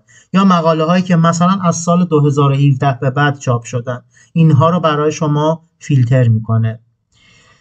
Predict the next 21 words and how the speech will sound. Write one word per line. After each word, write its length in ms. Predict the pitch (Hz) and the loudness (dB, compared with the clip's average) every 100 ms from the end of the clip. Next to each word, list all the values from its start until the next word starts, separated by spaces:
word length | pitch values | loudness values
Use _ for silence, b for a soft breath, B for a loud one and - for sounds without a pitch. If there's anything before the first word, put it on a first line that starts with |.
| b b b b | b b b b
یا 240 | 214 240 | 2 2
بر 220 | 240 233 220 | 2 2 2
اساس 400 | 208 214 208 214 | 0 0 0 4
نوع 440 | 190 190 196 180 | 6 6 6 4
مقاله 520 | 170 160 156 147 143 | 4 4 2 2 2
گاهی 320 | 139 139 135 | 2 2 2
می‌شه 220 | 135 120 139 | 0 -2 -2
اینها 240 | 127 135 | -2 0
رو 100 | 127 | -2
فیلتر 460 | 120 135 120 165 185 | -2 -6 0 0 0
کرد 460 | 170 156 147 147 - 143 135 147 | 0 0 0 -4 -8 -18 -6 -2
و 360 | 202 175 170 170 _ _ _ _ _ _ _ _ _ _ _ | 0 0 -2 -6 _ _ _ _ _ _ _ _ _ _ _
به 120 | 196 | -2
طور 360 | 190 202 233 226 | 0 2 2 0
کلی 640 | - 180 170 160 165 143 147 | 0 2 2 4 2 2 0
معمولاً 960 | 165 175 180 180 180 180 190 180 143 131 | 0 2 4 6 6 6 4 2 0 0
ده 160 | 165 147 - | -2 -2 -6
بیست 260 | 175 - | -6 -4
صفحهٔ 460 | 170 160 - 196 180 | -6 -8 -6 -2 0
اول 680 | 143 156 147 135 170 165 135 | 0 0 -2 0 0 0 0
جستجو 920 | 120 139 - - 139 123 196 180 170 | -2 -4 -2 0 0 2 2 2 0